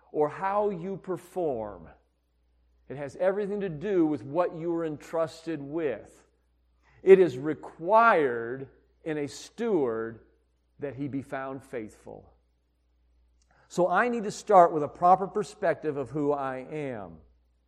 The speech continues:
Then we don't let anyone determine our validation. Let's go to the text and see what Paul says here in verse three. "But with me it is a very small thing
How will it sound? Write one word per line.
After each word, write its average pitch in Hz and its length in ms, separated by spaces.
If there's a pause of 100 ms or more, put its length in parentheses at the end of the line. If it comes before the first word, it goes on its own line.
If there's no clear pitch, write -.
(580)
Then 196 680 (480)
we 175 140
don't 196 240
let 175 260
anyone 190 560
determine 151 600 (400)
our 156 160
validation. 139 840 (540)
Let's 156 180
go 180 120
to 165 80
the 160 100
text 175 360
and 139 100
see 160 140
what 156 160
Paul 156 220
says 151 300
here 131 400 (440)
in 143 160
verse 147 280
three. 135 380 (580)
"But 165 260
with 170 260
me 226 500
it 196 180
is 180 220
a 156 140
very 170 760
small 175 680
thing 175 760